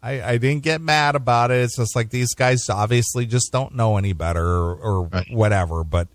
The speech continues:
Speaker 1: you know, I'm not gonna make an issue.
Speaker 2: Yeah, well, nicer than me.
Speaker 1: Yeah. Well, what, what, what are you gonna do? You're gonna get in a fight with a guy who's just be doing what he's told?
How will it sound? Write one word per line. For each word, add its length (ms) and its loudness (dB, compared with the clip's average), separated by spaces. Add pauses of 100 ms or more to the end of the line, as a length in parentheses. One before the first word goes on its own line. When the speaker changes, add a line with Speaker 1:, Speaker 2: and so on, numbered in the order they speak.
Speaker 1:
you 100 -6
know, 100 -6
I'm 140 -4
not 160 0
gonna 140 0
make 200 0
an 120 0
issue. 420 0 (1200)
Speaker 2:
Yeah, 220 -2 (260)
well, 240 -4 (920)
nicer 340 4
than 180 2
me. 320 2
Speaker 1:
Yeah. 420 2
Well, 200 -2
what, 160 0
what, 240 2
what 100 4
are 60 0
you 60 -2
gonna 180 -2
do? 100 2
You're 180 2
gonna 120 2
get 180 -2
in 80 -4
a 60 2
fight 260 -2
with 160 2
a 40 -2
guy 300 2
who's 320 2
just 300 -2 (160)
be 180 0 (180)
doing 300 4
what 120 0
he's 160 -4
told? 420 -2